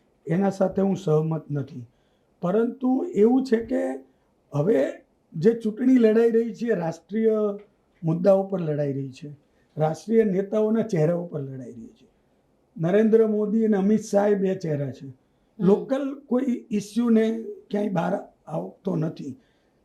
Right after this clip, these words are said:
Speaker 1: ત્યારે સ્થાનિક નેતાઓને શું બોલવું, સ્થાનિક એમને ખબર જ નથી.
Speaker 2: હમ.
Speaker 1: હું તમને એક, અ, એવું કહું કે હમણાં એક ચેનલમાં હું ડિબેટ માટે ગયો,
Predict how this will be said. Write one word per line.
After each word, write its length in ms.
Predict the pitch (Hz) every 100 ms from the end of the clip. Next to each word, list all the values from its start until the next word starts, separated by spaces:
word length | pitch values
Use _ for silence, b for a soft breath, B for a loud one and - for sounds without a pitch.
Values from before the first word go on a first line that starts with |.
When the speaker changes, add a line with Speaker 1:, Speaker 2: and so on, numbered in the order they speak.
| -
Speaker 1:
ત્યારે 580 | 190 208 254 302 302 - _ _ _ _ _
સ્થાનિક 560 | - - 196 254 294
નેતાઓને 520 | 254 254 254 269 294 285
શું 380 | - 233 320
બોલવું, 320 | 262 285 294 262
સ્થાનિક 420 | - 226 262 254
એમને 220 | 254 277
ખબર 380 | - 190 196 156
જ 100 | 131
નથી. 300 | 127 - - _ -
Speaker 2:
હમ. 460 | 208 202 185 185 180
Speaker 1:
હું 120 | 180
તમને 280 | 196 226 233
એક, 320 | 233 226 -
અ, 380 | 214 214 208 214 - _ _ _ _ 294 196 190 214 - 262 -
એવું 240 | 190 220 220
કહું 260 | 233 247 226 _ -
કે 320 | 196 202 185 196 - _ _ _
હમણાં 200 | 185 202
એક 100 | 202
ચેનલમાં 460 | 202 202 214 220 220
હું 140 | 220
ડિબેટ 360 | 196 208 214 214
માટે 340 | 202 208 208
ગયો, 420 | 202 226 220 160